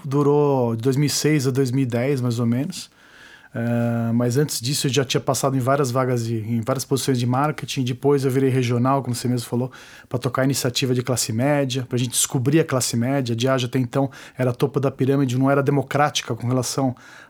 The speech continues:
ao acesso do, dos consumidores às marcas, né? Ah, depois a gente trabalhou em todo o marketing digital, que você deve lembrar bem, que a gente trabalhou junto, e mudar essa chave, né, é, de pensamento da pessoa, das pessoas querendo fazer só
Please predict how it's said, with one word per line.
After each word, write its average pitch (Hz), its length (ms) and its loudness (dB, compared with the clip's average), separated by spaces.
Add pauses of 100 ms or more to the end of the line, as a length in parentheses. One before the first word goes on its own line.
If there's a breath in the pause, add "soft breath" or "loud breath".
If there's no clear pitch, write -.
ao 120 140 2
acesso 131 500 2
do, 120 140 0
dos 120 200 -4
consumidores 127 520 0
às 113 160 0
marcas, 123 480 0
né? 127 160 -2 (600 loud breath)
Ah, 117 480 0
depois 127 280 0
a - 20 4
gente 143 140 0
trabalhou 139 340 2
em 135 40 0
todo 139 140 -8
o 151 40 4
marketing 143 340 2
digital, 131 460 0
que - 60 -8
você 131 80 -2
deve 127 180 0
lembrar 123 280 2
bem, 123 240 0
que 123 120 -8
a 110 40 -4
gente 113 420 -6 (440 soft breath)
trabalhou 120 360 0
junto, 123 460 -2 (340 loud breath)
e 120 480 0
mudar 127 600 4
essa 117 180 0
chave, 135 520 2
né, 127 200 0 (420 loud breath)
é, 117 380 -2
de 110 120 -6
pensamento 143 720 2
da 131 100 2
pessoa, 135 300 -2
das 131 140 2
pessoas 131 300 -4
querendo 135 220 0
fazer 127 240 0
só 147 200 0